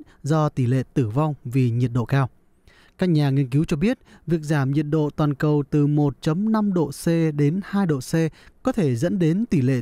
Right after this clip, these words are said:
tử vong ít hơn một phần trăm ở những vùng ấm hơn như Nam Âu,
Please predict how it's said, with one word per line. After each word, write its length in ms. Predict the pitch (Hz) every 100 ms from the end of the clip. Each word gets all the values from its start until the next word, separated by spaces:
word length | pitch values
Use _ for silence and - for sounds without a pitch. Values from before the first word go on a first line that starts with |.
| -
tử 120 | 131
vong 240 | 110 147 147
ít 180 | 208 -
hơn 280 | 180 156 139
một 120 | 139
phần 180 | 143 110
trăm 280 | 156 143 120 _
ở 260 | 147 123 110
những 160 | 135 170
vùng 180 | 151 117 -
ấm 220 | 151 214
hơn 240 | 214 214 160
như 220 | 151 151 143
Nam 220 | 147 143
Âu, 260 | 160 160